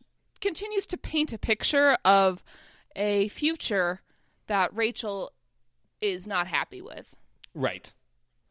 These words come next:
Speaker 2: Yeah, so
Speaker 1: Yeah.
Speaker 2: Quinn kinda just lays it down. She says, "Here's what's gonna happen. I am gonna be prom queen, and Finn and I are gonna be together, and we're both gonna graduate.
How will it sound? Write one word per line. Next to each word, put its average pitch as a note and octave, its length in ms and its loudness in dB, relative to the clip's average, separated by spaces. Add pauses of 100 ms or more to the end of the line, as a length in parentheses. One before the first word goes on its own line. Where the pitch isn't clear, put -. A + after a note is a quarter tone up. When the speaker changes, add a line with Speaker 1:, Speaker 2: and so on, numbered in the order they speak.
(360)
Speaker 2:
Yeah, D#3+ 240 6
so G#3+ 240 4
Speaker 1:
Yeah. F#3 160 4
Speaker 2:
Quinn C4 340 0
kinda B3 260 2
just F#3 200 -4
lays D3+ 180 4
it D#3+ 80 -4
down. A2+ 380 0
She - 120 -6
says, C3 400 0 (380)
"Here's G#3+ 300 2
what's G3 140 -8
gonna D#3 160 -4
happen. G#2 460 -6 (1160)
I D#3 340 6
am G3 140 2
gonna D3 160 0
be F#3 140 -4
prom A2+ 340 2
queen, A2 340 -2 (920)
and B2+ 680 4 (800)
Finn C#3+ 280 2
and D#3+ 100 2
I C#3 120 4
are C3+ 80 2
gonna B2 120 0
be A#2+ 100 -2
together, A2+ 460 -2 (600)
and C#3 520 0 (460)
we're C3 160 -4
both C3 220 2
gonna G3 140 -4
graduate. C#3 580 2